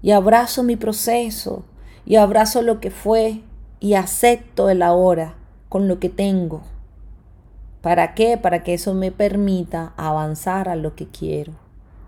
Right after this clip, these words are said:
o al estado que quiero sentir, o a las emociones que quiero experimentar. Pero debemos hacer el trabajo. Debemos hacer el trabajo.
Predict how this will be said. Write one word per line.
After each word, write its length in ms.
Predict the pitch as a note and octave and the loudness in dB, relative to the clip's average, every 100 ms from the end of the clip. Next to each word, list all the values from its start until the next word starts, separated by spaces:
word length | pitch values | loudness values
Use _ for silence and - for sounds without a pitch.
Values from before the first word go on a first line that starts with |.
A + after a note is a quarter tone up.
| - | -8
o 140 | D#3 | -4
al 120 | E3+ D#3+ | -2 -2
estado 420 | - E3+ E3 F3+ | -4 -2 -2 -2
que 120 | E3+ | -8
quiero 240 | F3+ E3 | -8 -8
sentir, 680 | E3 E3+ D#3+ - F3 F3 E3+ - - - | -6 -6 -8 -8 -6 -2 -4 -6 -16 -4
o 80 | E3+ | -2
a 60 | |
las 160 | D#3+ D#3 F3 - | -2 -4 -8 -4
emociones 600 | E3 D#3+ - F3 F3 F#3+ | -4 -4 -2 -2 -2 -4
que 160 | F#3 | -4
quiero 200 | E3+ E3 | -2 -4
experimentar. 920 | E3 F#3 E3+ E3 D#3 D3+ D#3 G2 - - - - - - - - - - - - - _ _ - - _ - - - - | -4 -6 -4 -4 -6 -2 -2 -2 -6 -18 -20 -20 -20 -20 -20 -20 -20 -20 -20 -20 -20 _ _ -20 -20 _ -20 -20 -20 -2
Pero 320 | F3 F3 - - - | 2 2 0 -10 -10
debemos 420 | D3+ E3 E3 F3 G3 | -2 0 0 0 -2
hacer 240 | F#3+ D3+ | -4 -6
el 140 | D3 | -6
trabajo. 420 | D3+ D3+ D3 C#3+ - - - - - - - - - - - - - - | -8 -8 -8 -10 -18 -20 -20 -20 -20 -20 -18 -18 -18 -18 -18 -18 -16 -4
Debemos 560 | E3 D#3 G3 A3+ E3+ | -2 0 -2 -2 -4
hacer 280 | D3+ - C#3+ | -6 -8 -10
el 100 | C#3+ | -10
trabajo. 400 | - D3 D3 | -10 -10 -12